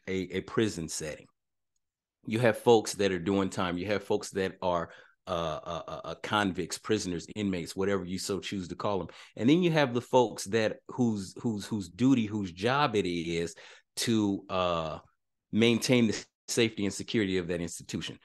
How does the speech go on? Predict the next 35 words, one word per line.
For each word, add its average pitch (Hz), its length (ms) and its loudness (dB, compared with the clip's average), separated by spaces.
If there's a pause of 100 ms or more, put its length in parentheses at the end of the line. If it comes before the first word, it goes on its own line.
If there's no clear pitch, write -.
(300)
Prisons 131 560 4 (260)
are 92 160 0
very 98 280 4
violent, 85 420 -4
just - 240 -4
like, 123 320 0
you 113 100 -2
know, 110 140 2
when, 104 240 -2
when 104 180 -2
you 98 80 -2
talk 127 240 -2
about 107 220 -2
the 95 100 -10 (300)
things 110 200 -2
that 95 100 -4
are 95 40 -2
going 101 240 -2
on 95 80 -2
in 90 80 -6
Palestine 90 520 -4 (320)
with 95 340 0
the 95 80 -2
normalization 101 760 0
of 82 100 -6
violence, 101 380 0 (320)
you 147 140 0
have 180 240 0
folks 147 240 4
who 135 80 4
go 127 220 6
home 127 240 2
to - 120 -2
their 107 120 0
spouses 123 600 -6